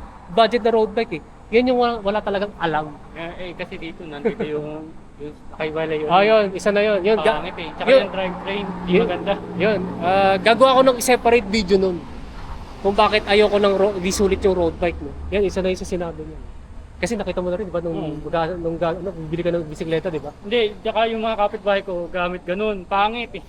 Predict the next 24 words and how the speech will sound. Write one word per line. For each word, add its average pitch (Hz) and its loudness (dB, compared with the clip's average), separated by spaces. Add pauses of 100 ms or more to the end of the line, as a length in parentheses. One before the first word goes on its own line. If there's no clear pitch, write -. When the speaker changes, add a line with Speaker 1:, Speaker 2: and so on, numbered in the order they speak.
(300)
Speaker 1:
Ayun 156 -2
nga 170 -2
eh. 135 -6
Speaker 2:
Hindi 175 -10
ko 208 -4
trip 214 -6
yung 214 -10
itsura, 214 -4
pangit. 220 -6 (100)
Tsaka 165 -6
hindi 196 -2
road 202 -2
bike. 208 -2 (500)
Speaker 1:
Yun 214 4
kasi 233 4
ang, 226 6
ano 214 0
eh, 202 2
yun 190 2
kasi 202 0
ang 196 0
sinasabi 190 0
ng 185 -2
mga 180 -2